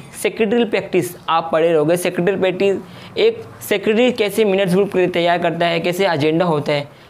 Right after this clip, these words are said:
आप पूरा पढ़े रहोगे, तो आप इसका कोर्स कर सकते हो। कैसे सेक-, अ, company secretary कैसे appoint होना, सबसे ट्रेडिंग अच्छा खासा job आप इस field में अपना career बना सकते हो।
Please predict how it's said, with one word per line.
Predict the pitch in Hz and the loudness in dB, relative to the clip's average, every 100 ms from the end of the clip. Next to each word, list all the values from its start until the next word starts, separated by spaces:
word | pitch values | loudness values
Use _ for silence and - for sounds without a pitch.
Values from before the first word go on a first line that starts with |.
| - | -4
आप | 175 180 | -2 0
पूरा | 190 | 0
पढ़े | 190 165 | 2 2
रहोगे, | 156 139 | 2 2
तो | 156 185 - | 0 -2 0
आप | 190 196 | 0 2
इसका | 185 180 190 | 0 0 0
कोर्स | 180 185 180 | 2 0 0
कर | 165 | -2
सकते | 160 139 - | 0 -4 -2
हो। | 131 120 - - - - | -2 -2 -10 -20 -8 -2
कैसे | 185 226 | 0 0
सेक-, | 220 180 180 - | 0 -2 -2 -2
अ, | 156 151 147 147 | 2 2 2 0
company | - 170 202 | -2 0 2
secretary | 208 196 202 | 0 0 2
कैसे | 190 196 | 2 0
appoint | 190 175 | 0 2
होना, | 156 151 147 147 - - - - - - | 2 0 -4 -6 -14 -20 -20 -20 -10 -6
सबसे | 185 226 208 | -2 0 0
ट्रेडिंग | 185 175 196 | 2 2 2
अच्छा | 175 - 185 | 0 0 0
खासा | 170 180 | 2 2
job | 160 165 | 2 0
आप | - 151 - | 0 -2 -2
इस | 156 - | -4 -4
field | - - 151 160 | -6 -2 0 2
में | 160 | 0
अपना | 147 151 | -2 -4
career | 147 139 156 | 0 0 0
बना | 139 135 | 0 -2
सकते | 139 143 | -4 -2
हो। | 156 240 | 0 0